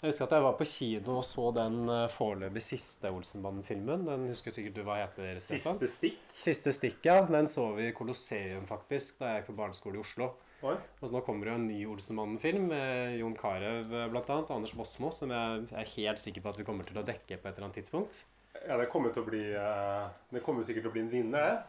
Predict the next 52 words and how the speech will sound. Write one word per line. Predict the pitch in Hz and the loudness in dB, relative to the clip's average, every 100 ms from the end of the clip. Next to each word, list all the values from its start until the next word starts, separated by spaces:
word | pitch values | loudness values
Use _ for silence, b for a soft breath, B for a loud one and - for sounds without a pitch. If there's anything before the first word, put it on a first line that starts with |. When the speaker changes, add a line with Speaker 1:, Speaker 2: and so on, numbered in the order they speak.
| - | -2
Speaker 1:
Ja. | 143 | -2
Speaker 2:
Det | 254 | 0
har | 139 | 0
i | |
hvert | 117 | 2
fall | 156 | 2
vært, | 123 - - | 2 0 0
eh, | 120 113 110 110 107 101 131 | 2 4 2 0 -2 -4 -4
vært | 120 | -2
noen | 123 117 | -2 0
timer | 113 | 0
i | 107 | 0
den | 104 | -2
podcasten | 117 110 110 - 139 | -4 -2 -2 0 -2
her. | - - | 0 4
Speaker 1:
Her | 143 156 | 6 8
i | |
Norsk, | 147 147 - | 8 6 4
Norsk | 143 139 | 2 2
Filmpodcast | 139 113 135 - 165 185 - - | 2 2 0 4 6 6 4 6
så | 160 147 147 | 8 10 8
tar | 139 131 | 6 6
vi | 143 165 | 6 6
ingenting | 135 113 117 120 | 6 2 0 0
for, | 143 | 0
for, | 127 143 135 131 | 0 0 2 2
for | 120 143 131 131 | 2 2 4 6
gitt. | 143 214 214 - | 8 6 4 4
Vi | 143 139 | 6 8
forhåndsdømmer | 165 131 104 - 131 127 135 | 8 6 4 2 4 6 4
ikke. | - 147 180 | 4 4 6
Vi | 165 | 6
nærmer | 151 131 113 | 6 6 4
oss | 127 | 2
alt | - 127 143 | 4 2 2
med | 151 | 0
et | 151 | 2
like | 131 139 | 2 4
åpent | 131 - 131 - | 0 2 0 4
sinn, | 196 233 | 4 6
og | 196 151 | 6 8
det | |
gjelder | 135 113 117 | 6 6 4
også | 110 117 | 2 0
den | 113 | 2
nye | 107 107 | 2 0
Olsenmann-filmen. | 95 - 92 92 92 90 98 110 | -2 -2 -2 -2 -4 -4 -2 0
Så | 147 | 2
vi | 147 | 4
får | 165 | 4
Speaker 2:
Ja. | |
Speaker 1:
se | - | 4